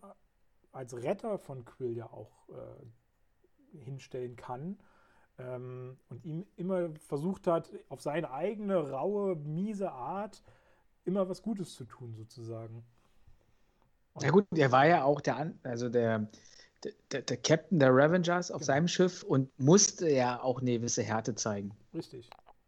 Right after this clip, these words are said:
Speaker 2: Was er aber in den wesentlichen Momenten Quill gegenüber nicht gezeigt hat.
Speaker 1: Ja.
Speaker 2: Deswegen kam er bei seinem Team auch nicht mehr so an.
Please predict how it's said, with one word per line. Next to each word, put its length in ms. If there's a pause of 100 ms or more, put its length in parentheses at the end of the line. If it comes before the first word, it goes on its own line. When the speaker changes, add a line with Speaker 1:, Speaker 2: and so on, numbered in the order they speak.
(300)
Speaker 2:
Was 160
er 120
aber 160
in 200
den 240
wesentlichen 360
Momenten 680
Quill 220
gegenüber 340
nicht 160
gezeigt 420
hat. 200 (200)
Speaker 1:
Ja. 120 (340)
Speaker 2:
Deswegen 260
kam 220
er 140
bei 160
seinem 260
Team 200
auch 100
nicht 140
mehr 120
so 100
an. 220